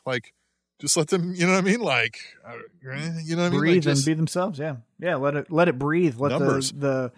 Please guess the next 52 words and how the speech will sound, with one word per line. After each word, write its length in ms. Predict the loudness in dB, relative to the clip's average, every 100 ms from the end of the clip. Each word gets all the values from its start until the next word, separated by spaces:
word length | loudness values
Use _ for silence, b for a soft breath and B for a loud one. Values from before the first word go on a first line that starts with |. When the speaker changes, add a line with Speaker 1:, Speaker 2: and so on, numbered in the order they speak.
| b b _
Speaker 2:
the, 100 | -4
the 20 |
Speaker 1:
You 60 | -2
know? 100 | 0
Speaker 2:
storyline 440 | 2 2 0 0
Speaker 1:
They, 100 | 2
Speaker 2:
just 160 | 0 -2 -12 -2
go 80 | 4
Speaker 1:
they 120 | 4 6
Speaker 2:
organic. 40 | 4
Speaker 1:
basically 720 | 4 4 2 2 2 2 -2 -6
just 320 | -4 -2 0 -4 _ _ _ _ 0
their 160 | 0
sheer 340 | 0 0 0 0
numbers 680 | 0 0 -2 -4 0 -2 -2 _ -20 -20 _
gets 260 | 0 0 2
them 180 | 0 2
what 200 | 0 0
they 160 | -2
do 200 | 0 -2
outside 480 | 0 -2 -2 -6 -6
of 120 | -8
versus, 400 | -10 -12 -12 -12 -12
like, 260 | -12 -12 -8
oh, 440 | -4 -4 -4 -6
you 120 | -6
know 60 | -6
what 60 | -8
I 20 |
mean? 120 | -10
We're 100 | -12
stealing 320 | -8 -8 -8
stuff 220 | -8 -8 -10
in 40 |
the 60 | -12
back, 320 | -8 -6 -6
or 140 | -8 -8
we're, 240 | -8 -8 -10
you 100 | -10
know 60 | -10
what 40 |
I 60 | -10
mean? 140 | -12
Like, 260 | -12 -12 -14 _ _ _ _
coming 260 | -8 -6 -4
in 60 |
and 80 | -4
Speaker 2:
Crime 260 | -2 -2 0
Speaker 1:
beating 140 | 0
you 60 | 0
Speaker 2:
time. 180 | -2 -2
Speaker 1:
behind, 580 | -4 -4 -4 -6 -10